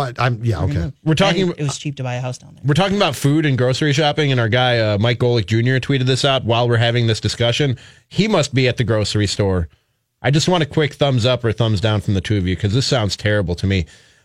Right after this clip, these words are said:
Speaker 3: Mexican jalapeno peanut M and M's.
Speaker 2: Ugh, no.
Speaker 1: What?
Speaker 3: Mexican jalapeno peanut
Speaker 1: No,
Speaker 3: M and M's.
Speaker 1: you know what?
Speaker 2: That's a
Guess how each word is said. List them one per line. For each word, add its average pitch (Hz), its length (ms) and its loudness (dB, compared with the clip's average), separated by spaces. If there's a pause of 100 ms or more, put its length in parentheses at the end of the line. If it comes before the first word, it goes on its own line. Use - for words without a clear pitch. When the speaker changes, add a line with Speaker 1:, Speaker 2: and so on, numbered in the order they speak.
(100)
Speaker 3:
Mexican 208 680 0
jalapeno 180 1120 0
peanut 185 520 0
M 156 160 2
and 139 100 2
M's. 98 540 0
Speaker 2:
Ugh, 185 200 0 (200)
no. 139 160 0
Speaker 1:
What? 277 500 2
Speaker 3:
Mexican 226 760 0
jalapeno 180 920 0
peanut 185 440 0
Speaker 1:
No, 165 60 2
Speaker 3:
M 151 100 4
and 147 120 2
M's. 151 160 4
Speaker 1:
you 160 60 2
know 156 80 2
what? 151 180 2
Speaker 2:
That's 143 140 4
a 156 60 4